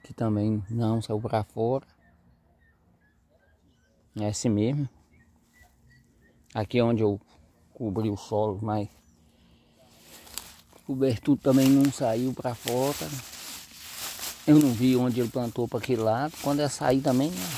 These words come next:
saiu violento. Assim mesmo. Uns quarenta dias, por aí. Tem uns, quando tá mais úmido, sai com vinte,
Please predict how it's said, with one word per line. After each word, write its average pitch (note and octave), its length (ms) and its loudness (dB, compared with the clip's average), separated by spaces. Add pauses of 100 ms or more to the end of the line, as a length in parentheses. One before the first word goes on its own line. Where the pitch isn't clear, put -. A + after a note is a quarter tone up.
(300)
saiu C3+ 460 -2
violento. A#2+ 500 2 (1800)
Assim - 160 -2
mesmo. G#2+ 340 2 (1400)
Uns A#2 280 -10
quarenta G2+ 520 0
dias, F#2+ 840 -2 (880)
por A#2 180 0
aí. G2+ 380 4 (340)
Tem B2+ 220 4
uns, A#2+ 300 2
quando A#2 180 0
tá A2 120 2
mais A2 300 2
úmido, B2+ 240 2
sai A2 220 2
com A2 180 0
vinte, A#2 400 0